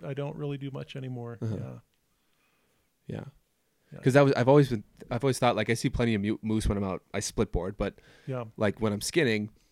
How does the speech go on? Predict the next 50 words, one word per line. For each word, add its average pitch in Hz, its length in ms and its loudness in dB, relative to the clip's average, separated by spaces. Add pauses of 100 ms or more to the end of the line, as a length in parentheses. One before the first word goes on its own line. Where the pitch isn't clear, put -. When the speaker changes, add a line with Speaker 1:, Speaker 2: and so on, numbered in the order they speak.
(600)
Speaker 2:
I, 110 200 0 (100)
I'm 113 100 -2
like, 110 200 0
"What 143 240 4
would 180 140 2
happen 139 360 2
if, 104 160 -2
like, 110 140 2
a 110 60 0
moose 113 220 2
popped 110 280 0
out, 110 100 2
like, 101 160 -2
right 107 220 0
next 104 240 -2
to - 80 -10
me?" 67 200 -10
Like, 78 220 -8 (460)
I 113 60 -4
can't 123 300 4
move 113 200 0
fast 101 340 0
enough 101 300 -6
in 101 80 -2
my 92 380 -6
split - 260 0
board. 85 340 -8 (220)
Speaker 1:
Right, 123 200 -6 (300)
right. 123 300 -12
Speaker 2:
And 98 920 -2 (1400)
it, 110 240 -4
since 117 200 0
you 117 60 2
have 104 60 0
the 110 60 0
skins 156 380 2
on, 117 120 4
you 113 60 2
can't, 107 240 0
like, 98 200 -6
slide 110 440 -2
down 123 300 0
very 104 160 -2
fast 98 360 -6
either. 113 280 4
So - 120 -4
I 107 60 0
couldn't 131 160 0
even, 110 160 0
like, 101 220 -4